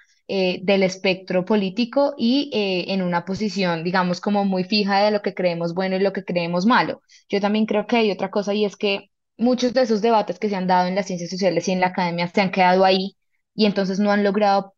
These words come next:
traspasar a la esfera pública, por lo menos no de una manera, eh, tan, eh, concreta, o sea, que la gente los entienda con facilidad, y por eso, eh, terminamos discutiendo alrededor de muchos mitos, ¿no?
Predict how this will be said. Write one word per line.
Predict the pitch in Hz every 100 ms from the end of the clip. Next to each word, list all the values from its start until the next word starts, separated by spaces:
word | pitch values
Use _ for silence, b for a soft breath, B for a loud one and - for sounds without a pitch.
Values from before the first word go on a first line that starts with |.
| _
traspasar | 226 214 - 202 190 175
a |
la | 180
esfera | 208 - 175 175
pública, | 226 226 208 202 202
por | 202 190
lo |
menos | 180 175 175
no | 175
de | 185
una | 196 190
manera, | 202 190 170 180 165 -
eh, | 190 185 180 180 B B _
tan, | - 202 190 196
eh, | - 190 185 180 170
concreta, | 220 214 233 220 185 196
o |
sea, | 208 175
que | -
la | 175
gente | 185 180 -
los | 196
entienda | 220 202 180 175
con | 202
facilidad, | 214 233 254 254 226 233
y | 233
por | 196
eso, | 190 185 185 _ _
eh, | 196 190 - -
terminamos | 214 208 202 185 175
discutiendo | 180 190 220 185 175
alrededor | 170 196 170
de | 175
muchos | 190 190 202
mitos, | 254 214 165
¿no? | 185 262